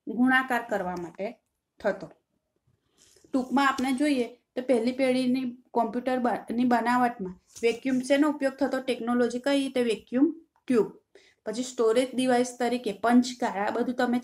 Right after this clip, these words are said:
છઠ્ઠા ધોરણમાં એનો ભણી ગયા છો, બરાબર? પંચકાળ. પછી ભાષા કઈ વપરાતી હતી આ કોમ્પ્યુટર બનાવવામાં? તો મશીન લેંગ્વેજ એટલે કે બાઇનરી ભાષા વપરાતી. અને ઉપયોગ શેના માટે? સંરક્ષણ અને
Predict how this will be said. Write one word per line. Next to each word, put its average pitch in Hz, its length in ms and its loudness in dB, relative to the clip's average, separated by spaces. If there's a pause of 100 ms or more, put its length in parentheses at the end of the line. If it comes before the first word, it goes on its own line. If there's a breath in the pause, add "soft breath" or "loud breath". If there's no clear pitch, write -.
છઠ્ઠા 240 260 -2
ધોરણમાં 226 560 -4
એનો 226 400 -12 (280)
ભણી 214 380 -4
ગયા 202 220 0
છો, 190 140 -6
બરાબર? 262 340 -2
પંચકાળ. 233 520 -4 (1000 soft breath)
પછી 220 220 0
ભાષા 240 360 4
કઈ 311 240 0
વપરાતી 254 500 0
હતી 254 360 -6
આ 240 100 -4
કોમ્પ્યુટર 247 500 -4
બનાવવામાં? 233 640 -4
તો 262 60 -4
મશીન 233 400 0
લેંગ્વેજ 196 420 -4
એટલે 214 180 -10
કે 262 120 -2
બાઇનરી 214 640 0 (160)
ભાષા 233 360 0
વપરાતી. 180 520 -4
અને 208 200 -2
ઉપયોગ 247 360 -2
શેના 285 280 0
માટે? 269 300 2
સંરક્ષણ 220 600 -4
અને 233 360 -4